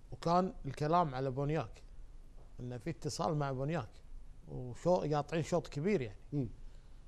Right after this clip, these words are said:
Speaker 1: فأنت شايف وضع النادي المادي كان وقتها.
Speaker 2: صح.
Speaker 1: فمن ضمن الاقتراحات
Speaker 2: أن
Speaker 1: يعني
Speaker 2: مساعد
Speaker 1: الجهاز،
Speaker 2: راشد.
Speaker 1: الجهاز الإداري، تكلم الشيخ فهد الأحمد اللي هو رئيس الجهاز، أنه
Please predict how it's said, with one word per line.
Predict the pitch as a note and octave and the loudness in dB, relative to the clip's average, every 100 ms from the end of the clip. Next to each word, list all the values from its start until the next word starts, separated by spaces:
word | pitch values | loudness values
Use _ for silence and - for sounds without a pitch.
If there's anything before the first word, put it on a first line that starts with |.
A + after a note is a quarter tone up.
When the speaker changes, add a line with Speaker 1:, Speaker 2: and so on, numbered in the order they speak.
| - - - - - - | -16 -16 -18 -16 -16 -8
Speaker 1:
فأنت | - D#3 D#3+ - | -2 0 0 0
شايف | D#3 F#3 G3+ F#3+ | 4 10 10 10
وضع | F#3+ F3 | 8 8
النادي | E3+ F#3 F3+ E3+ | 6 8 6 6
المادي | D#3+ F3 D3+ C#3 | 8 8 6 2
كان | C3+ E3 - - | 0 -2 -4 -4
وقتها. | C#3+ - - E3 | -4 -2 -4 -4
Speaker 2:
صح. | - - - - - - - | -6 -16 -18 -16 -16 -18 -18
Speaker 1:
فمن | - - D3+ E3 E3 E3+ - - - - D3 E3+ F3 | -14 -6 0 2 2 2 -2 -8 -10 -8 -2 2 10
ضمن | A#3+ | 10
الاقتراحات | A#3+ - F#3+ F#3 - D#3+ - - - - - - - | 10 2 4 4 6 2 2 -8 -14 -16 -16 -14 -4
Speaker 2:
أن | C#3+ | 0
Speaker 1:
يعني | D3 | 2
Speaker 2:
مساعد | D3 - F3+ E3+ | 4 10 10 10
Speaker 1:
الجهاز، | D3+ | 8
Speaker 2:
راشد. | D3 D3 F3+ - - - | 6 6 -4 -6 -12 -6
Speaker 1:
الجهاز | D#3 D#3+ F3+ D3+ | 0 6 6 6
الإداري، | F3 F3+ F3 D3 G3+ - - - - - - - - - - | 4 6 6 4 -4 -8 -16 -14 -14 -16 -16 -14 -14 -14 2
تكلم | - F3+ D#3+ | 6 8 6
الشيخ | D3 - D3+ | 4 2 0
فهد | - C#3+ C3+ | 0 -2 0
الأحمد | C3 C#3+ | 0 0
اللي | C3+ C3+ | 0 2
هو | C3+ | 2
رئيس | C#3+ D#3 C3 | 2 0 -2
الجهاز، | C3 C3 F3+ F#3 | -4 0 0 0
أنه | F#3+ F#3+ G3 | 0 0 0